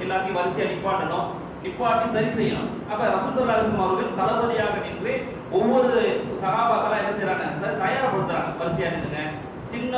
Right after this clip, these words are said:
ஒரு குச்சியை கையில வச்சுட்டு என்ன செய்யறாங்கன்னா, இப்படி குத்தி குத்தி சரி பண்றாங்க. குத்தி குத்தி சரி பண்ணிட்டே வரும்போது அல்லாஹ்வின் தூதர் என்ன செய்யறாங்கன்னா,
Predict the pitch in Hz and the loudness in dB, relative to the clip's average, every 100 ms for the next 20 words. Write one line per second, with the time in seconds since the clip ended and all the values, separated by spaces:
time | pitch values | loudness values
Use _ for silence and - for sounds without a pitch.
0 | 226 196 214 - 190 - - 208 190 185 | 2 4 2 0 0 0 0 0 0 -2
1 | - 208 196 185 - - 220 - - - | -2 -4 -4 -4 -2 -2 0 0 0 -4
2 | - - - - - - - - - - | -4 -2 -2 -4 -10 -12 -12 -12 -12 -10
3 | - 226 240 220 247 240 226 - 214 202 | -4 -2 -2 -2 -2 0 0 0 0 0
4 | 196 185 - - - - - - - - | -2 -4 -4 -4 -8 -10 -12 -12 -10 -8
5 | - - - - - - 233 247 262 262 | -8 -10 -12 -12 -12 -8 -4 -2 -2 0
6 | 226 214 240 220 - 240 214 190 202 233 | 0 2 2 0 0 2 2 0 0 0
7 | 247 220 220 220 220 208 - 202 185 - | 2 2 2 0 0 0 -2 -2 -4 -2
8 | 226 | -2